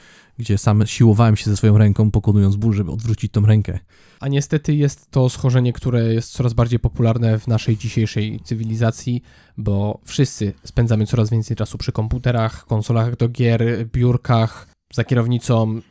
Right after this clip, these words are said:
Speaker 2: ogólnie rzecz biorąc siedząc i opierając ręce o coś.
Speaker 1: Więc reasumując, zadbaj o swoje nadgarstki, poświęć dziesięć minut w Google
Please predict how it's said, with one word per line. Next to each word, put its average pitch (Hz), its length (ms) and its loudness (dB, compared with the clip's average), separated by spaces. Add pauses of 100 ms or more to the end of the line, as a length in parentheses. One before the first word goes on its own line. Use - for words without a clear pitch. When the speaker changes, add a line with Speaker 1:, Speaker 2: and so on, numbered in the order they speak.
(100)
Speaker 2:
ogólnie 156 260 2
rzecz 131 100 -2
biorąc 123 220 -2
siedząc 135 560 0
i 117 220 -4
opierając 110 500 -4
ręce 110 300 -6
o 107 80 -10
coś. - 240 -16 (220)
Speaker 1:
Więc 117 840 4 (200)
reasumując, 139 580 4
zadbaj 113 640 2
o - 80 -2
swoje 95 240 2
nadgarstki, 98 640 0
poświęć 113 340 2
dziesięć 104 220 2
minut 95 180 2
w 98 40 -4
Google 139 340 4